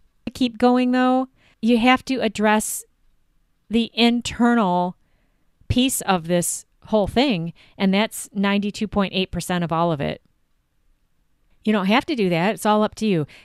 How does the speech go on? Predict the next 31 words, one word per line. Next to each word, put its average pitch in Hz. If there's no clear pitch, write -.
If 214
you're 269
okay 233
with 196
the 196
battle, 214
cool. 320
But 208
then 196
I'm 214
gonna 240
guess 285
that 392
you're 285
not 233
okay 214
with 196
it 202
because 190
you 190
continued 240
to 208
listen 214
to 208
me 196
talk 180
throughout 226
this 233
whole 285
podcast. 254
<laughs> 427